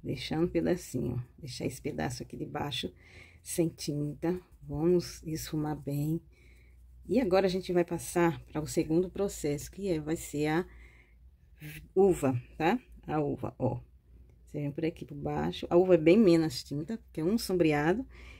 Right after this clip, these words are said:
E essa tinta é bem forte, né? Então, a gente não quer muito escuro.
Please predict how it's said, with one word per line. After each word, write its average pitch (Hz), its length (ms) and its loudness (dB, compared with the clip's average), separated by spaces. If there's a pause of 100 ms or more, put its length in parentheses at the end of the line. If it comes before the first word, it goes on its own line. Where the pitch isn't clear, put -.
(140)
E 180 100 6
essa 190 180 2
tinta 175 240 -2
é 170 40 4
bem 185 360 4 (120)
forte, 143 400 -2
né? 226 140 2 (180)
Então, 170 120 -4
a 175 60 2
gente 180 140 2
não 190 120 0
quer 190 140 -4
muito 190 260 -4
escuro. 139 480 -8